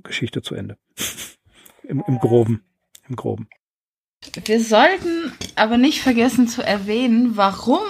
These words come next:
Speaker 2: es Framgen überhaupt tun wollte. Er wollte ja, so wie du schon gesagt hast, in Lovecrafts Körper einfahren,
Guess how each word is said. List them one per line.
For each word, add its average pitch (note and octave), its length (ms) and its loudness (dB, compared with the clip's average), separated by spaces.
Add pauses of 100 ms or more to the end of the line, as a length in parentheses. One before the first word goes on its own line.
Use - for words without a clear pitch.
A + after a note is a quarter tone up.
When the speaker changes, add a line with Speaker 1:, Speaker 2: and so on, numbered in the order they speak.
(140)
Speaker 2:
es - 580 -8
Framgen G#3+ 1040 0
überhaupt G#3 640 0
tun D4+ 460 -2
wollte. E3+ 640 0 (800)
Er F#3 180 0
wollte A#3 480 4
ja, G#3 540 2 (880)
so G3 240 -2
wie G3 100 0
du F#3 120 -4
schon F#3 260 0
gesagt F#3 420 0
hast, F#3 180 -6
in F3+ 160 -6
Lovecrafts G3 720 -4 (120)
Körper G3+ 540 2
einfahren, G#3 840 0